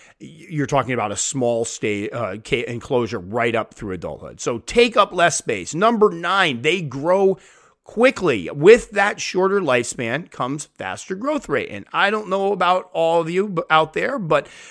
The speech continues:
sometimes it's nice to have <laughs> something that puts on size quickly. I keep a lot of species of tarantulas. I keep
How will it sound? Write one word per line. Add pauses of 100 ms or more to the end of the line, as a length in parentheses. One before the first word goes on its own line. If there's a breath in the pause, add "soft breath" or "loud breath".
(100 loud breath)
sometimes
it's
nice
to
have
<laughs>
something
that
puts
on
size
quickly.
I
keep
a
lot
of
species
of
tarantulas.
I
keep